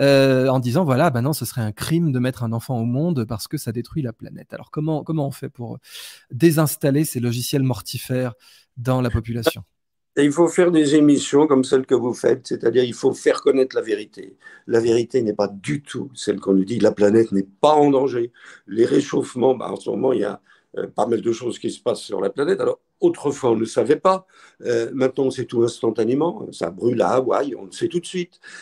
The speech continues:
Speaker 2: Et, et on a l'impression que ça n'a jamais existé. Un seul exemple,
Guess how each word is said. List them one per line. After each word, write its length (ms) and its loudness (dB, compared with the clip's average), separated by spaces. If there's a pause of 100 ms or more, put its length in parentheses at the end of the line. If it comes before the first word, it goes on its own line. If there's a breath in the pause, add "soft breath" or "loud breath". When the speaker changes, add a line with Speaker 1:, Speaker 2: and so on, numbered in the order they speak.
(260 loud breath)
Speaker 2:
Et, 720 2
et 40 2
on 140 2
a 80 -2
l'impression 600 0
que 120 -2
ça 200 -6
n'a 120 -2
jamais 280 0
existé. 600 -4 (600 soft breath)
Un 160 4
seul 260 0
exemple, 580 0